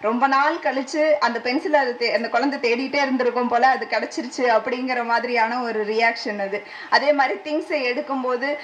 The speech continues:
அவங்க லேஃப்ட் மேல ஃபுல்லா எலி புழுக்கையா இருக்கும், ஒரு எலி குதிச்சு போகும்.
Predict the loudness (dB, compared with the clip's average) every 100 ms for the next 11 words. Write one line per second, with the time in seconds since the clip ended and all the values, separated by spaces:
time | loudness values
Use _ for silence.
0 | -8 0 0 2 2 2 2 0 0 0
1 | 0 -4 -8 -8 0 0 0 -6 -6 -10
2 | -4 0 2 2 -2 -6 -2 0 -2 -2
3 | -8 -8 -8 -2 0 2 -2